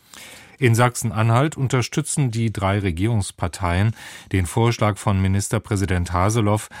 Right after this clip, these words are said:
vorzeitig durch C-D-U-Landeschef Schulze abgelöst zu werden. Der C-D-U-Vorstand in Magdeburg stimmte dafür, den Wechsel zeitnah zu vollziehen. Auch die Landesspitzen von S P D und F D P sprachen sich dafür aus.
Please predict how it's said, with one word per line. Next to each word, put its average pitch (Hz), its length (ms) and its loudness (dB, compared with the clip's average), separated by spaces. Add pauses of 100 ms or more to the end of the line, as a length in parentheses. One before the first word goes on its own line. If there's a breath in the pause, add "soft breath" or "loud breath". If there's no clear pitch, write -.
vorzeitig 113 720 0
durch 95 400 -2
C-D-U-Landeschef 104 1400 -2
Schulze 117 640 -2
abgelöst 87 560 -4
zu 104 140 -2
werden. 80 320 -4 (560 loud breath)
Der 110 240 4
C-D-U-Vorstand 143 840 -2
in 110 120 0
Magdeburg 104 480 0
stimmte 143 320 -4
dafür, 117 380 -2
den 95 180 0
Wechsel 98 380 -4
zeitnah 95 720 -2
zu - 180 -8
vollziehen. 95 640 -2 (400 loud breath)
Auch 98 240 0
die 95 200 0
Landesspitzen 95 720 -2
von 95 220 -4
S 92 160 -8
P - 100 -6
D 95 160 -4
und 98 140 -6
F - 120 -8
D 110 120 -4
P 113 320 -2
sprachen 90 500 -2
sich 85 260 -6
dafür 95 460 -4
aus. 85 420 -8